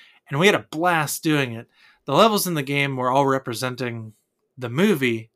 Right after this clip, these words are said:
and it was wonderful because we watched this movie so many times, and it, it's just a great beat 'em up. And even if you're not a fan of superheroes and not a fan of Batman, you definitely need to check this game out because it's just,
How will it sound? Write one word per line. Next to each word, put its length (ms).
and 120
it 80
was 160
wonderful 520
because 240
we 340
watched 360
this 220
movie 200
so 320
many 180
times, 520
and 480
it, 240
it's 160
just 200
a 40
great 480
beat 180
'em 120
up. 180
And 140
even 240
if 140
you're 180
not 300
a 60
fan 340
of 60
superheroes 680
and 100
not 220
a 40
fan 200
of 80
Batman, 580
you 280
definitely 420
need 180
to 80
check 240
this 160
game 220
out 300
because 340
it's 140
just, 320